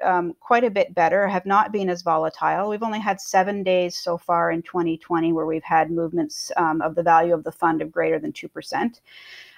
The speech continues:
Um, that's the last, uh, last time we saw s-, s-, you know, volatility of, of that magnitude was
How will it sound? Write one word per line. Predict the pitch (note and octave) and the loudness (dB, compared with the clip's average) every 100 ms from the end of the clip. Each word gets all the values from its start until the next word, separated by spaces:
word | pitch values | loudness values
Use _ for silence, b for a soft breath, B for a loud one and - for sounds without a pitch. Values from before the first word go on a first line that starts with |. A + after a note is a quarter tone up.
| - | 4
Um, | F3+ F3 D3+ | 6 6 4
that's | G3 G3 | 2 2
the | G#3 | 0
last, | F3+ F3+ F#3+ - - - - | 4 4 2 -4 -16 -6 0
uh, | F3 E3+ - | 2 0 -4
last | D#3 F#3 G#3+ - | -4 0 2 0
time | A3+ | -2
we | F#3+ | -2
saw | - F#3 F3+ | 2 4 4
s-, | E3+ - - | 2 -4 -16
s-, | - - - | -16 -14 -6
you | |
know, | F3+ | -2
volatility | F3+ F3+ F3 F#3+ F3+ E3+ | 2 2 4 2 4 2
of, | E3 | 0
of | F3 | 0
that | F3+ - | 0 2
magnitude | F3 E3 E3 D#3+ F3+ F3 D#3+ | 2 0 0 -4 -4 -4 0
was | D#3+ E3 | 0 -2